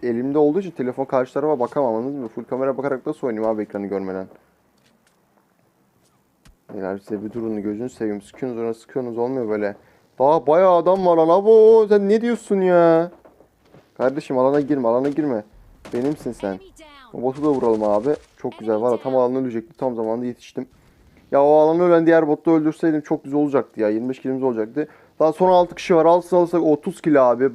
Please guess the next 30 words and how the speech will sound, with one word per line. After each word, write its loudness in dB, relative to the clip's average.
Uzun -6
hiç -10
yani -4
YouTube -12
kanalı -2
otuz -14
kill'li -4
bir -2
video 0
yok 0
abi. 2
Bu 0
da 6
ilk 0
olur 0
o 2
zaman. -2
Kardeşim. 0
Gördüm -4
seni -10
ha. -6
Tipe 2
bak. 0
Tipe 0
tipe. 2
Kıyamam 2
cana. 4
Ananı -2
avradı. -6
Hayır. 6